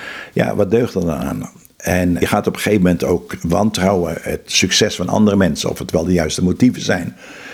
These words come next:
Je gaat alles eraan doen om maar met jezelf in het reinen te komen, om jezelf gewoon te kunnen accepteren. Ik werd afgunstig van andere, eh, eh, mensen die in de, in, in de bediening stonden, die op zending waren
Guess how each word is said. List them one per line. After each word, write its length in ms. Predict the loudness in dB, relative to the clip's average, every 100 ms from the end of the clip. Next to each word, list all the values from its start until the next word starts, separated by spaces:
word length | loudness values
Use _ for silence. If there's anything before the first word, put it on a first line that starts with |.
| -4
Je 100 | -2
gaat 200 | -2 0
alles 280 | -2 0 2
eraan 200 | 4 4
doen 220 | 4 4
om 400 | 2 2 0 -4 -20 -20 -20 -20 -20
maar 420 | -4 2 4 6
met 160 | 4 2
jezelf 440 | 2 2 2 -2 0
in 120 | 2
het 100 | 4
reinen 320 | 4 4 0
te 80 | 0
komen, 260 | -2 -2 0
om 40 |
jezelf 400 | 0 2 2 0
gewoon 300 | -2 0 0
te 100 | 0
kunnen 200 | 0 0
accepteren. 680 | 0 -4 0 2 2 0 -10 -14 _ _ -2
Ik 140 | 0
werd 160 | 0 -2
afgunstig 720 | -4 2 2 2 -4 -6 -8
van 180 | -2 0
andere, 580 | 2 2 4 2 0 -4 _ -18 -18 _ -6
eh, 180 | -4 -4
eh, 60 | -8 -14 -20 -20 _
mensen 420 | 4 4 6 2 0
die 140 | 0
in 120 | 0
de, 160 | 0 -2
in, 320 | 0 0 0
in 120 | 0
de 60 | 2
bediening 400 | 2 4 4 4
stonden, 320 | 0 0 0
die 120 | 0
op 60 | -2
zending 320 | 0 2 2
waren 400 | 2 0 0 -4